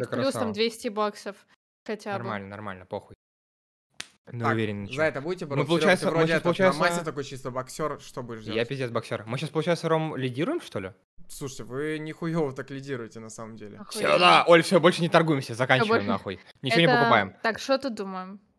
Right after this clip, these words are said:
Speaker 2: Ну, короче, Веном — это нормальная фирма.
Speaker 1: Да?
Speaker 2: Э,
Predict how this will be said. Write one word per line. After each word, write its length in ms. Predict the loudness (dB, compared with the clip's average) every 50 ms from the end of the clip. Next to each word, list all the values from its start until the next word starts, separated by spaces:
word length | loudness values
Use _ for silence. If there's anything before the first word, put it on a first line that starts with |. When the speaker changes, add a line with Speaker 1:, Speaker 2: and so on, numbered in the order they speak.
| _ _ -6
Speaker 2:
Ну, 120 | -2 2
короче, 340 | 4 4 4 4 2 0 -2
Веном — 520 | -4 -6 -2 2 2 2 4 2 0 0 0
это 500 | -2 -2 0 2 4 4 6 4 4 2 2
нормальная 420 | 0 0 2 2 2 0 0 -4
фирма. 400 | -8 -10 -12 -12 -12 -14 -16 -20 _ _ _ _ _
Speaker 1:
Да? 220 | -8 -6 -6 -6 -8
Speaker 2:
Э, 60 | -12